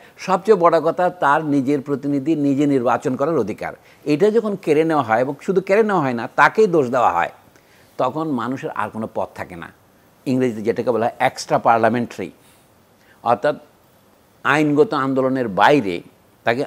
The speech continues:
আইন প্রতিষ্ঠার আন্দোলন করতে হয়। আন্দোলন দুই প্রকারের, একটা হচ্ছে আইনের ভিতরের আন্দোলন,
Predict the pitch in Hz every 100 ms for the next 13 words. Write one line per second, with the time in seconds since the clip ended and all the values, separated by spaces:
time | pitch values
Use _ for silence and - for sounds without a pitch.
0 | - 123 143 139 151 165 160 180 120 110
1 | 101 85 95 - 82 76 117 147 156 151
2 | 127 131 - 98 92 98 - 131 123 127
3 | 131 120 135 151 143 143 139 151